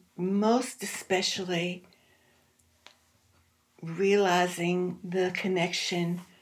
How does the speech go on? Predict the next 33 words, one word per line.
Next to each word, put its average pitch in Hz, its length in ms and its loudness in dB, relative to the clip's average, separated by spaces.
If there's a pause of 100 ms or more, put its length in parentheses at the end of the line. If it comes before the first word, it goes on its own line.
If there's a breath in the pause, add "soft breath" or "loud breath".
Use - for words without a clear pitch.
(520 soft breath)
with 170 340 -4
Christ, 175 720 -4
with 170 160 -8
Jesus, - 800 -10 (500)
not 180 360 -2
just 175 540 -6
as, 175 640 -8 (720 soft breath)
um, 180 580 -6 (220)
an 190 120 0
icon, 170 640 0
a 165 60 -6
figure 175 480 0
up 165 240 -6
there, 160 420 -2 (640 soft breath)
but 180 440 2
as 185 160 0
somebody 190 500 0
who's 175 380 -2
real 175 460 0
and 170 140 -2
is 175 140 -2
always 156 420 -2
there 147 300 -2
in 147 200 -4
support - 540 -12
of 78 160 -12
you. - 260 -14 (840 soft breath)
And 180 140 0
I 170 100 2
believe 175 420 0
that 165 140 0
everyone 170 600 -2
has 165 520 -4